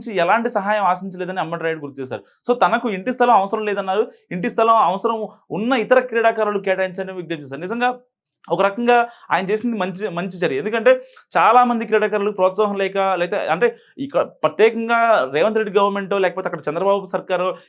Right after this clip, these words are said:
ఇబ్బంది పెడుతుందని కాదు క్రీడాకారులు. కానీ ఎప్పుడైతే బీఆర్ఎస్ గవర్నమెంట్ నుంచి ఒక, ఒక ప్రశ్న లేవనెత్తినప్పుడు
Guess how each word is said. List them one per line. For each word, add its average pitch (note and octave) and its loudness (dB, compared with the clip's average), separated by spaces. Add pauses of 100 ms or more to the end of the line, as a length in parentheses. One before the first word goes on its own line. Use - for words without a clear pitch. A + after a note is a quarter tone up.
ఇబ్బంది G3 -2
పెడుతుందని F#3 -2
కాదు A#2 -4
క్రీడాకారులు. C3+ -4 (220)
కానీ A3+ 2 (180)
ఎప్పుడైతే B3+ 4
బీఆర్ఎస్ A3 2
గవర్నమెంట్ G3 0
నుంచి G#3 -2
ఒక, F#3+ -2 (280)
ఒక D#3 -4
ప్రశ్న F3+ -4
లేవనెత్తినప్పుడు F#3 -2